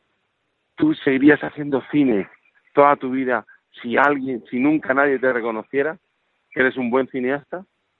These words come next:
Pues creo que si la respuesta es sí,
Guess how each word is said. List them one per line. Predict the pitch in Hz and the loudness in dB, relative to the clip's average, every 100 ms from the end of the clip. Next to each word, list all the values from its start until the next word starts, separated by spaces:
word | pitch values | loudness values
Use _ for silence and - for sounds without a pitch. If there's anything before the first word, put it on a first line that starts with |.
| _ _ _ _ _ _ | _ _ _ _ _ _
Pues | 92 - | -10 -6
creo | - 123 120 | 2 4 4
que | 87 | 0
si | - 104 | -8 -2
la | 92 | -2
respuesta | 87 - 127 - 117 | -2 -2 -4 -4 -14
es | - | -8
sí, | 160 185 | -4 -4